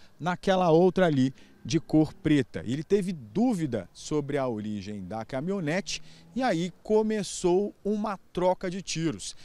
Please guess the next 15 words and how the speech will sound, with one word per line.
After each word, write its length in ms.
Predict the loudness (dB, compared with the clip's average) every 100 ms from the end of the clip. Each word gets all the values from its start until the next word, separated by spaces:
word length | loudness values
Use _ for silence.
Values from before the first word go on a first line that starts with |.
| -12
em 120 | -10
que 100 | -2
o 100 | 2
agente 380 | 4 2 -2 -6
penitenciário 920 | -6 -6 -6 -6 -2 2 2 2 -2 -4 -16 -6
acabou 540 | -4 -2 -2 0 -4
baleado 800 | 0 0 0 0 0 0 -4 -8
pelo 260 | -4 -4 -4
policial 460 | -4 -4 -4 -6
militar. 480 | -4 -8 -8 -14 -16 -20 _ -20 -18 -8
A 60 | 2
caminhonete 600 | 2 4 2 2 0 -4
do 80 | -2
P 140 | 0
M 540 | 2 2 0 0 -2